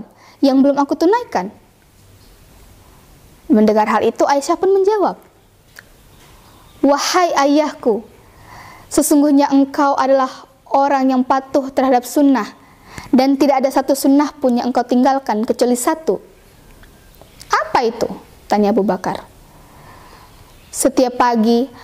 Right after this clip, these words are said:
Rasulullah Shallallahu Alaihi Wasallam selalu berkunjung ke ujung pasar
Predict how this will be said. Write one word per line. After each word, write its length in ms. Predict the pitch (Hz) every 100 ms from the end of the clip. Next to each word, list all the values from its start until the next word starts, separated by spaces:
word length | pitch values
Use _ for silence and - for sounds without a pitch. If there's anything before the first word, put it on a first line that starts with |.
| - - -
Rasulullah 640 | 254 247 262 247 254 254 269
Shallallahu 560 | 269 247 247 254 262
Alaihi 200 | 254 254 247
Wasallam 400 | 254 240 233 269
selalu 400 | 285 269 254 277
berkunjung 480 | 339 302 277 233
ke 80 | 226
ujung 320 | 226 233 226
pasar 400 | 226 233 214 185